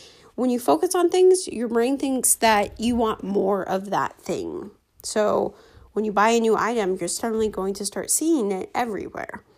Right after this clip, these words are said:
Our first example desire was, "I want a job I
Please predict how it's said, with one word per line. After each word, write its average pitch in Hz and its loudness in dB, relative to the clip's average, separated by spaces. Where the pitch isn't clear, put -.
Our 254 4
first 359 0
example 247 0
desire 202 -2
was, 202 2
"I 214 2
want 233 0
a 247 -4
job 220 0
I 202 -6